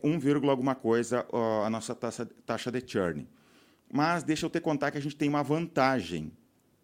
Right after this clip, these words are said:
tá, em relação a iniciantes, que é a nossa carteira é antiga. Então, a gente tá aqui desde dois mil e nove,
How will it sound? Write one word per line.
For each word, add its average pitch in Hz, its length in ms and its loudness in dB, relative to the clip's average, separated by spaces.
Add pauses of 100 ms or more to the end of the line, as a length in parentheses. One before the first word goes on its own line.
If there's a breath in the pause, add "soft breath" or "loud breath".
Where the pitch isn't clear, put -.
(420)
tá, 95 240 0
em 104 80 -2
relação 107 720 0 (100)
a 110 440 0
iniciantes, 123 880 -2 (480 soft breath)
que 147 160 2
é 147 260 4
a 156 80 2
nossa 151 240 0
carteira 143 640 0
é 139 120 2
antiga. 131 920 0
Então, 123 480 0
a 123 80 0
gente 127 320 -4
tá 123 500 -2
aqui 117 360 -6
desde 135 520 0
dois 113 280 2
mil 160 240 4
e 202 40 2
nove, 127 540 2